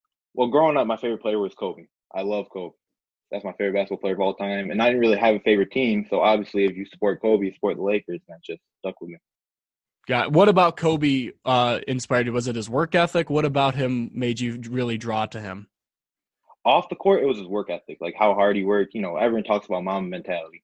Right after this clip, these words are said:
Speaker 1: Everyone has Mamba mentality. But on the court, it was his ability to score. I love a guy that can score the basketball. My favorite current player is Kevin Durant. Great scorers, all-time great scorers.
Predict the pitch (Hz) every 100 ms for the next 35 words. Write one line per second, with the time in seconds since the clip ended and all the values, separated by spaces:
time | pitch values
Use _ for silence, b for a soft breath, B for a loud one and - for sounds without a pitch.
0 | _ _ - 104 101 104 101 95 90 92
1 | 90 82 90 87 80 - _ - 113 131
2 | 131 - 107 101 113 123 104 101 120 117
3 | 101 - - 90 80 _ _ _ _ _
4 | 131 120 127 120 117 110 101 101 95 -
5 | 110 101 95 101 - 101 101 98 98 90
6 | 117 113 120 107 - 117 113 113 107 -
7 | 113 107 98 101 104 101 _ 113 120 120
8 | - 117 113 113 - 107 107 110 101 98
9 | - 92 82